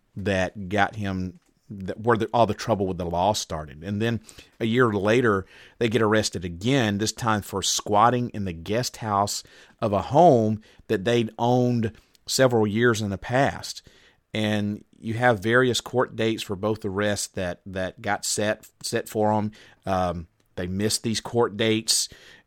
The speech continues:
And then you go, uh, into, like, I think it's, like, some sort of six-figure digit of, of bail money that they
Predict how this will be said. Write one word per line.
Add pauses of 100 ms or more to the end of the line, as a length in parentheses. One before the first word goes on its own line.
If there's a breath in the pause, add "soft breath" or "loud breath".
(100)
And
then
you
go, (260)
uh, (260)
into,
like, (160)
I
think
it's,
like,
some
sort
of
six-figure
digit
of,
of
bail
money (400 loud breath)
that (240)
they